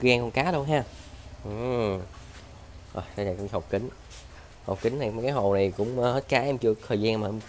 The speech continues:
chà rửa sạch cho anh em xem nữa. Có, ờ, này gọi là Panda nè, Dumbo Panda nè anh em. Hàng này để anh em sáu mươi ngàn một cặp thôi.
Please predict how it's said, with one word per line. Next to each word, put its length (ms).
chà 200
rửa 240
sạch 200
cho 100
anh 100
em 140
xem 220
nữa. 120
Có, 220
ờ, 60
này 220
gọi 180
là 340
Panda 440
nè, 140
Dumbo 240
Panda 400
nè 60
anh 60
em. 120
Hàng 140
này 100
để 100
anh 120
em 180
sáu 140
mươi 160
ngàn 140
một 100
cặp 160
thôi. 180